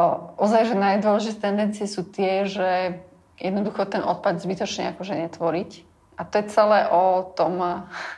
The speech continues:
spotrebiteľskom rozhodnutí, ktoré ľudia robia, že každý deň. A je obrovský rozpor medzi, e, greenfluencermi na sociálnych sieťach, ktoré vla-, ktorí vo-,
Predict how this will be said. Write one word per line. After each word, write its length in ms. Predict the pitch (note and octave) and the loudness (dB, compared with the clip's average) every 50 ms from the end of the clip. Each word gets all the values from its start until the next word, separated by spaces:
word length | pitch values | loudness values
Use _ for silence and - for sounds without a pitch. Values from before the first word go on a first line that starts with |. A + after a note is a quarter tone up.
| _ _ - - - - - - - | _ _ -20 -20 -20 -20 -20 -20 -18
spotrebiteľskom 760 | - - F#3+ G3 G3 - G#3 G3+ G3+ F#3+ F#3+ F#3 - - - | -8 -2 -2 0 2 2 2 2 0 0 -2 -4 -4 -6 -4
rozhodnutí, 640 | F3 F3 F#3+ G3+ G#3+ A3+ F3 F#3+ F#3+ F#3+ F#3+ - F3 | 0 2 2 2 2 0 0 -2 -2 -4 -4 -6 -10
ktoré 320 | - - - F#3+ F#3 F3 | -10 -4 -2 0 0 2
ľudia 320 | D3+ D#3 F#3 F3 F3+ F3+ E3+ | 2 0 0 0 0 0 0
robia, 240 | E3 D#3+ E3+ E3+ | 0 0 0 0
že 120 | E3+ - - | -2 -2 -6
každý 420 | - - F3+ G3 A3 G3+ - F#3+ E3 | -4 0 0 0 0 0 -4 -6 -6
deň. 480 | - - - - - - F#3+ F#3 G3+ - - - - - - - - - - - - _ _ _ _ _ _ _ _ - | -6 -6 -6 -6 -6 -6 -6 -8 -8 -12 -18 -20 -20 -20 -20 -20 -20 -20 -20 -20 -20 _ _ _ _ _ _ _ _ -2
A 100 | - F#3 F3+ | 2 2 4
je 120 | F#3 F#3+ | 4 4
obrovský 580 | - - F#3 G3 G3+ G#3 G#3 G#3 - - G3 F#3+ F#3 E3+ D3+ - - | 2 0 2 2 2 2 0 -2 -6 -2 -2 0 0 0 -2 -2 -2
rozpor 500 | - F3 F3+ F3+ G3 F#3+ - - G#3 F#3 | -2 0 2 2 0 0 -2 -2 0 2
medzi, 400 | F#3 F#3 F3+ G#3+ F3+ G3+ F#3+ F3+ F3+ F3 F3+ G3 | 2 2 2 2 2 0 0 0 0 0 -2 -4
e, 300 | G3 - - - - - D3+ D#3 D#3+ D#3 D#3 D3+ D3 - - - _ _ _ _ _ _ _ _ - | -6 -10 -14 -12 -8 -6 -4 -2 -2 -2 -4 -4 -6 -10 -14 -20 _ _ _ _ _ _ _ _ -8
greenfluencermi 1120 | G3+ E3+ G3+ F#3+ G#3 G#3 G#3+ G#3 - G3+ G3 G3+ G#3+ G#3+ G#3 - - G#3 G3 G3 G3 F#3 | -4 -2 0 0 0 0 0 -2 0 0 0 0 0 -2 -2 2 2 2 4 4 2 2
na 400 | F3 E3 E3 D#3+ E3 F#3 E3+ E3 - - | 2 2 0 0 0 -2 -4 -6 -8 -8
sociálnych 560 | - - - F3 F3 - G#3 G#3 G3+ G3 G3 | -8 -4 -6 -6 -4 -2 -2 -2 -2 -2 -4
sieťach, 880 | - - E3 E3 E3+ E3+ - G3+ F#3 F#3 F#3+ G3+ - - - - - - | -4 -2 -2 -2 -2 -2 0 2 4 4 2 2 -2 -8 -16 -20 -14 -8
ktoré 240 | - F3 E3+ F3+ | -6 -4 -2 -2
vla-, 240 | F3+ E3+ D#3 - - | -2 -2 -2 -2 -4
ktorí 280 | F3 E3 - - F3 F#3 F3+ | -6 -10 -6 -6 -4 -4 -4
vo-, 240 | F3 E3+ D3 - | -4 -6 -8 -8